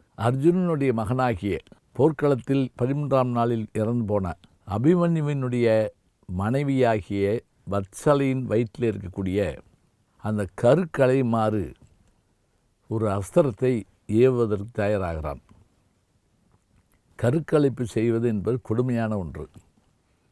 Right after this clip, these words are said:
எந்த பாவமும் செய்யாத ஒரு குழந்தையை பூமிக்கு வருவதற்கு முன்பே கொல்வது தான் கருக்கலைப்பு. அதில் பழிவாங்க வேண்டும் என்ற நோக்கத்தில் ஒரு பெண் பிள்ளைக்கு இந்த துன்பத்தை இழைக்க அவன்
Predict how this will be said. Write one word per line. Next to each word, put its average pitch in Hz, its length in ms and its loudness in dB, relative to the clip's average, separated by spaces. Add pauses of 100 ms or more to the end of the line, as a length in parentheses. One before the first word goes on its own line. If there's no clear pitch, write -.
(200)
எந்த 113 320 -2
பாவமும் 143 500 2
செய்யாத 117 440 0
ஒரு 104 140 0
குழந்தையை 107 640 -2 (320)
பூமிக்கு 135 440 0
வருவதற்கு 120 440 0
முன்பே 107 240 -2
கொல்வது 110 480 -2
தான் 123 200 -4
கருக்கலைப்பு. 98 640 -6 (720)
அதில் 120 400 -2 (100)
பழிவாங்க 156 580 0
வேண்டும் 135 280 -2
என்ற 117 200 -6
நோக்கத்தில் 104 640 -6 (640)
ஒரு 101 160 -4
பெண் 117 280 -2
பிள்ளைக்கு 123 720 -2
இந்த 113 260 -2
துன்பத்தை 135 540 -4
இழைக்க 113 380 -2
அவன் 101 180 -2